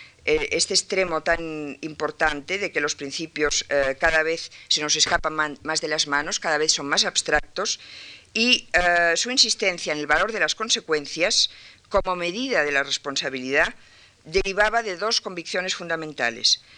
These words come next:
La convicción de, de que las grandes, las grandes ideas siempre son demasiado abstractas y vacías, porque son universales, y la convicción de que quien tiene el poder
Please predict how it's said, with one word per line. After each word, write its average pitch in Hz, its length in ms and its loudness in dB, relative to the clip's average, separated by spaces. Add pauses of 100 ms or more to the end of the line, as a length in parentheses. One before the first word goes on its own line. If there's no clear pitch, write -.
(140)
La 180 140 4
convicción 196 500 -2
de, 202 240 -2
de 165 260 -2
que 196 80 -4
las 175 200 2
grandes, 233 560 -2
las 185 200 -2
grandes 233 340 2
ideas 175 560 2 (240)
siempre - 280 2
son 170 180 2
demasiado 151 360 2
abstractas 139 600 0
y 135 40 -6
vacías, 139 680 0 (320)
porque - 220 -4
son 175 180 2
universales, 139 840 2 (520)
y 226 120 4
la 208 100 4
convicción 220 680 -4 (380)
de 208 200 2
que 190 240 -4
quien 185 400 -6 (380)
tiene 240 240 2
el 220 80 -4
poder 180 360 2